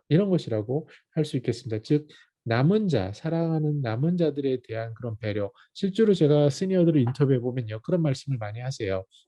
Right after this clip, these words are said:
이제 "아, 조금 더 먼저 알아볼 걸." 아니면은 "나는 지금 건강하다 하지만 끝에 웰다잉 관점에서 어떻게, 무슨 흔적과 어떻게 남길 것인가." 이런 것들에 대한 고민들은 특히 자산가일수록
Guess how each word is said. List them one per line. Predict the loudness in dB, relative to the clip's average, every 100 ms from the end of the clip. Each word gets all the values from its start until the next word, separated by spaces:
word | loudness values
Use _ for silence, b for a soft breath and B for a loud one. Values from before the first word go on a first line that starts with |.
| -2
이제 | -2 -2 B -4
"아, | 0 0
조금 | 0 0 2
더 | 2
먼저 | 2 2 2 2
알아볼 | 0 -4 -10 -12
걸." | -12 -12 -14 b b -4
아니면은 | 0 0 2 2 2
"나는 | 2 2 2
지금 | 0 -4
건강하다 | -8 -10 -8 -6 -8
하지만 | -12 -10 -6 -6 -6 b b -2
끝에 | -2 2 6
웰다잉 | 6 8 6 6 4
관점에서 | 0 -2 -6 -4 -6
어떻게, | -4 -4
무슨 | -4 -6 -2 2
흔적과 | 2 2 2 0
어떻게 | 0 -2 -4
남길 | -2 -4 -8
것인가." | -10 -12 -10 -10 -10 b b _
이런 | 2 2 2
것들에 | -2 0 2 2
대한 | 2 -2 -2 -6
고민들은 | -6 -4 -4 -2 -4 -4
특히 | -2 -2
자산가일수록 | -2 -4 -2 -2 -2 -2 -6 -8 -10